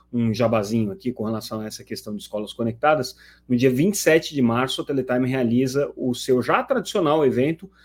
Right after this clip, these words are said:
é, Educação Conectada, que acontece em Brasília. É, eu digo já tradicional porque a gente começou a falar desse assunto três anos atrás, né, e agora ele tá realmente na crista da onda. Então,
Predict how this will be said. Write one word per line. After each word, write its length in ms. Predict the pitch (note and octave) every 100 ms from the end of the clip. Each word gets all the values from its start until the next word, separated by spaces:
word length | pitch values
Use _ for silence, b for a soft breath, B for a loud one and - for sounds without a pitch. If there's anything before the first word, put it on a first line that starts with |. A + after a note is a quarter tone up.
| b -
é, 240 | B2+ -
Educação 520 | D#3+ F3+ F#3 - D#3+
Conectada, 580 | F3 E3 - C3+ D3 F3+
que 100 | -
acontece 480 | B2 B2+ A#2+ A2+ C3
em 60 |
Brasília. 640 | C3+ D3+ B2 A#2+ E3 F#3+ G3 B B
É, 160 | A#2 A#2
eu 80 | A#2+
digo 180 | D3
já 160 | C#3 C#3+
tradicional 460 | C#3 B2+ - C#3 D3
porque 140 | D#3
a 40 |
gente 160 | D3 C#3+
começou 280 | D#3 C3+ F#3
a 40 |
falar 240 | F#3 D#3 D3
desse 220 | C#3 C#3
assunto 300 | - C3 -
três 300 | - E3+ D3
anos 200 | D3+ C3
atrás, 460 | B2 C#3+ E3+ F3+ C#3
né, 160 | D3
e 80 | C3+
agora 420 | C3 C3+ D#3 D#3+ -
ele 260 | D3 D3+
tá 200 | C#3+ C#3+
realmente 520 | C#3 D3+ D3 C#3 D3 D#3
na 120 | D3+
crista 340 | D3+ E3 F3
da 80 | F3
onda. 320 | D3 A#2 A2
Então, 340 | A2 C3 D3+